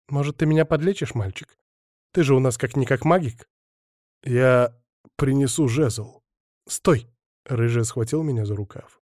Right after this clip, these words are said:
«Наплюй», — сказала она. «Не ходи, разбудишь колченогую. Иначе я пока лечить не умею».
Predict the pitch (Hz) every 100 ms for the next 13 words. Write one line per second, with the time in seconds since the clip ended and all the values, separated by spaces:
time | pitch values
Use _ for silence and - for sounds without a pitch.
0 | _ _ _ _ _ _ _ 175 180 170
1 | 135 92 - _ - - 110 104 101 104
2 | - 170 185 175 127 117 135 135 214 220
3 | - 170 - 143 104 113 - _ _ _
4 | _ _ - 110 101 - 120 120 117 131
5 | 135 131 127 117 131 139 139 104 98